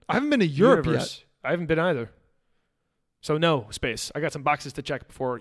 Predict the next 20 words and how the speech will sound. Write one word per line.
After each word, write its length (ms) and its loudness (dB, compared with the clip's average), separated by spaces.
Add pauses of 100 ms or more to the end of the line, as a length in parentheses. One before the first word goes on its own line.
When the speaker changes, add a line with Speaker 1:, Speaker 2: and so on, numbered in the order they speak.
(120)
Speaker 2:
you 160 -10
come 180 -10
calling, 380 -6
okay? 280 2
Speaker 1:
Yeah. 60 -2 (380)
Speaker 2:
Give 100 -2
me 100 -2
a 80 -6 (420)
goddamn 460 -2
minute. 280 -6 (140)
Speaker 1:
I'd 180 0
have 200 0
panic 260 2
attacks 280 -6
the 100 -8
entire 260 -4
time, 260 -8
too. 120 -8
Speaker 2:
Are 60 -4
you 100 -10